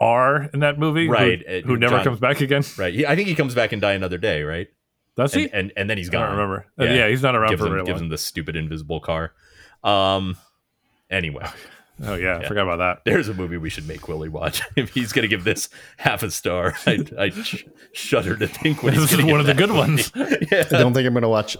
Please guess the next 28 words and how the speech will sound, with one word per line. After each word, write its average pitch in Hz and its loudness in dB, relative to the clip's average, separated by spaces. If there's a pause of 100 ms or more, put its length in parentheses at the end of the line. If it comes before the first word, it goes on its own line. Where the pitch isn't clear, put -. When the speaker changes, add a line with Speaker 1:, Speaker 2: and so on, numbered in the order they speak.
Speaker 3:
I 117 -2
don't 113 -2
think 117 -4
I'm 107 -4
gonna 104 -2
watch 95 -4
another 92 -6
James 80 -10
Bond 65 -10
movie. 64 -14 (600)
Speaker 2:
You 165 -2
should 151 0
watch 147 2
the 147 -2
Daniel 90 -2
Craig 71 -8
ones, 73 -16 (160)
'cause 90 -6
those, 104 -2
tho-, 117 2
those 117 0
are 110 0 (160)
different, - -10 (220)
legitimately. 76 -8 (800)
Speaker 3:
Sure. - -4
Speaker 2:
And, 85 -4
and, 104 -2
and, 107 0